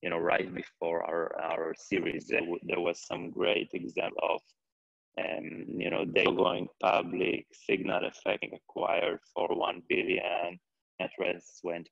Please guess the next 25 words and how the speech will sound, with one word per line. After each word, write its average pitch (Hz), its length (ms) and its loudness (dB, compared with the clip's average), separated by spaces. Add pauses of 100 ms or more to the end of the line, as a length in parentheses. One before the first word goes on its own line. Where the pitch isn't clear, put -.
public. 87 480 0
So 98 420 -2 (800)
there 101 240 2
are 95 360 6
actually 104 300 2
measurable 90 640 0
results - 720 -2 (540)
to - 100 -6
start - 500 0
in - 140 -8
this - 200 -6
space. - 480 -4
Like, - 260 -6
Dog 80 260 2
was - 420 -2
obviously - 400 0
a 110 80 2
success - 460 -2 (100)
to - 80 -8
their - 140 0
investors. - 640 -4 (640)
So, - 300 2
um, 95 600 4 (1080)
yeah, 214 280 8 (220)
um, 107 540 0